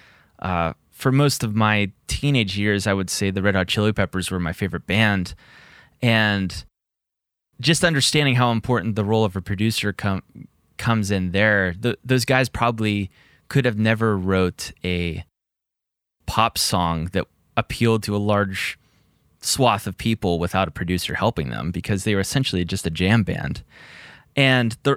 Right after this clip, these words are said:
the reason I bring all this up is just to say, not to be so hard on yourself or so arrogant to try to take on all of these different roles yourself or not look to some outside help,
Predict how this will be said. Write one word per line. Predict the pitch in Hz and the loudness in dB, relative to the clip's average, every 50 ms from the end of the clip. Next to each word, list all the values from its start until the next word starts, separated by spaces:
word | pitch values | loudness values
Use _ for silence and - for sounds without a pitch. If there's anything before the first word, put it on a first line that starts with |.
| - _ | -2 _
the | 147 147 | -2 2
reason | 156 196 214 190 202 175 | 2 2 2 2 2 2
I | 160 | 2
bring | 147 156 151 | 2 2 2
all | 151 147 135 | 2 2 2
this | 127 120 - 139 | 0 0 0 0
up | 120 107 - | 0 0 0
is | - 104 120 113 - | -4 -6 -6 -6 -4
just | - 123 - - - | -4 -4 -4 -4 -4
to | 117 | -4
say, | - - 120 113 110 107 101 98 - _ _ _ _ _ _ _ - | -2 0 2 2 2 2 0 -4 -8 _ _ _ _ _ _ _ -4
not | 127 139 143 147 143 | 0 0 0 0 0
to | 147 123 | -4 0
be | 120 127 127 123 123 117 113 113 - _ _ | 2 2 4 4 4 2 2 -2 -4 _ _
so | - - - - 131 110 | -6 -2 0 2 2 2
hard | 98 - - 107 113 123 127 | 2 0 0 0 0 2 2
on | 131 135 147 | 0 0 2
yourself | 147 151 143 - - 175 190 - - | 0 0 -2 0 -2 -2 -2 -2 -2
or | 104 | -2
so | - - 127 110 104 - - - _ _ - | 0 0 2 2 0 0 -4 -10 _ _ -2
arrogant | 107 107 104 107 101 95 101 98 95 92 - - - - _ _ _ _ _ _ _ _ _ _ _ | 0 2 2 0 0 -2 -2 -4 -4 -4 -6 -10 -12 -12 _ _ _ _ _ _ _ _ _ _ _
to | - - | -4 -4
try | - - 143 131 127 | 0 0 2 2 2
to | 113 | 0
take | - - 127 120 113 - | 0 0 0 0 0 0
on | 117 110 110 104 | -2 0 0 0
all | 92 - - 101 104 104 104 104 101 98 | 0 0 0 2 2 2 2 2 2 0
of | 92 95 101 | -2 -4 -6
these | - 110 104 101 92 90 | -4 -2 -2 -2 -2 -4
different | - 104 - - 101 95 - - _ - _ _ _ | -6 -8 -4 -4 -4 -4 -6 -8 _ -20 _ _ _
roles | - - 101 101 107 107 104 98 95 95 95 95 95 - - - - - _ _ _ _ _ _ _ _ - | -14 -12 -6 -2 0 0 2 2 0 0 -2 -2 -4 -6 -8 -10 -12 -16 _ _ _ _ _ _ _ _ -8
yourself | 120 117 117 101 - - 135 110 90 80 80 - - - - | -2 -2 0 0 2 2 4 4 4 2 -2 -6 -12 -8 -2
or | - 123 113 110 | 0 2 2 2
not | 107 110 120 117 107 - - _ - | 2 2 2 2 0 -2 -6 _ -8
look | 120 117 113 104 - _ _ _ | -2 -2 -2 -2 -4 _ _ _
to | - - - | -6 -6 -2
some | - 113 101 | -2 -2 0
outside | 95 92 90 - - 85 82 82 | 0 -2 -2 -2 -4 -4 -4 -4
help, | - - 92 76 - | -4 -4 -4 -4 -6